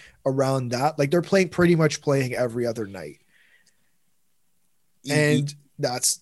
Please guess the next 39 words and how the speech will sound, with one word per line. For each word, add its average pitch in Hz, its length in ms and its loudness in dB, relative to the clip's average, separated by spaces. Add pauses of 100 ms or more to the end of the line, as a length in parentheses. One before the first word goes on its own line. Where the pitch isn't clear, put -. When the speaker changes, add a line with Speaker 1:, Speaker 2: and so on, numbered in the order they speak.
Speaker 1:
tough. 107 240 -4
That's 123 220 -4
gonna 123 160 0
be 117 160 -2
tough. - 400 -12 (420)
Speaker 2:
Yeah, 147 160 4
for - 320 2
sure. 127 320 4 (100)
Um, 135 320 6 (400)
what 139 240 6
I 233 100 8
lo-, 165 360 8
liked 135 260 4
about 120 280 4
the 113 80 2
last 113 380 6
game 127 340 4
is, 107 560 -2
you - 60 -20 (100)
know, 139 60 4
like, 123 200 2
when 123 140 4
I 123 60 4
said 131 180 2
they're 123 120 8
on 120 80 6
the, 113 120 2
they're 123 160 2
flying 127 440 4
out 117 140 2
there, 117 100 4
like, 113 140 2
they 135 140 6
really 165 180 6
came 139 300 0
out 110 240 0
there. 110 200 2
And 113 160 0
I, 117 160 0